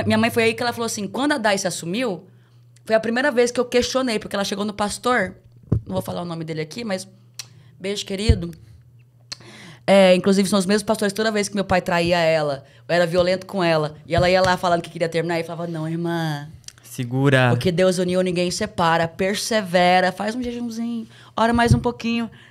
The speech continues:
Speaker 1: que logo... Que logo ele veio aí." Não veio aí. <laughs> E aí... é, o, o pastor falou assim, lembra que eu comecei a namorar... Na época, eu acho que já era a Carol, ah,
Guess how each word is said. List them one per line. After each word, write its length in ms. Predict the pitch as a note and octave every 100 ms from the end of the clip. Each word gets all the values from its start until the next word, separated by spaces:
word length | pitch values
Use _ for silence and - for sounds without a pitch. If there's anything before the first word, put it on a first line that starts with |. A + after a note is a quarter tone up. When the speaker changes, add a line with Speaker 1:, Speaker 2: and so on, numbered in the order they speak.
| -
Speaker 1:
que 100 | -
logo... 800 | A3+ A3 A3+ B3 B3+ B3+ C#4+ C#4+ - _ - _ _ _ _ _ _ - - -
Que 100 | A3
logo 260 | A3 A#3
ele 220 | B3 C4 G#3 -
veio 260 | G3 G#3+ G#3
aí." 360 | G3 F3 - - -
Não 200 | F3 G3
veio 200 | F#3+ G#3
aí. 320 | A#3+ G3 D#3+
<laughs> 460 | - - - - -
E 80 | G3 C#3 G3
aí... 500 | B3+ A3+ A3 G#3 A3 - - - - -
é, 1000 | F3+ F#3 F#3+ F#3+ F#3 F3+ E3+ D#3+ C#3 - - -
o, 200 | F#3 F3
o 20 |
pastor 340 | F#3+ G3 G3
falou 220 | G3 F#3+ G3
assim, 280 | G3 F#3 E3+ -
lembra 160 | F3+
que 60 | F3+
eu 40 |
comecei 240 | - F3 F3+
a 40 |
namorar... 520 | F3+ E3+ E3 D#3+ D3+ - - - - - - -
Na 180 | E3+ E3
época, 480 | D#3+ D3+ - F3 E3
eu 60 |
acho 180 | E3 E3+
que 80 | F#3
já 160 | E3+ E3+
era 260 | E3+ F#3+
a 200 | F#3 F3
Carol, 600 | F3 F#3+ G3 D#3+ D#3+ F3+ - - - - - - -
ah, 640 | E3+ F3 F3 F3 E3+ -